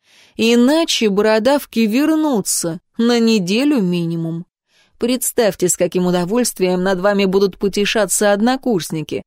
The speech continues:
Вы ведь уже успели заслужить их нелюбовь». Видимо, Энджел представил, потому что опустил голову и сказал: «Я извинюсь». «Вот и ладно.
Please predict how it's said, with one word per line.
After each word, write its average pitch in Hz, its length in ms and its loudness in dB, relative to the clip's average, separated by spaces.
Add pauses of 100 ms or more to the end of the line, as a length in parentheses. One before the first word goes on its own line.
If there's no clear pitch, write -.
(140)
Вы 262 200 2
ведь 247 200 0
уже 240 220 0
успели 349 580 2
заслужить 233 600 0
их 180 160 -2
нелюбовь». 220 720 -2 (880)
Видимо, 311 640 4
Энджел 254 320 2
представил, 160 840 -4
потому 175 440 -4
что 185 240 -4
опустил 190 540 0
голову 220 460 0
и 208 80 2
сказал: 226 640 2 (260)
«Я 202 360 0
извинюсь». 214 840 -2 (520)
«Вот 180 320 -2
и - 20 2
ладно. 247 520 0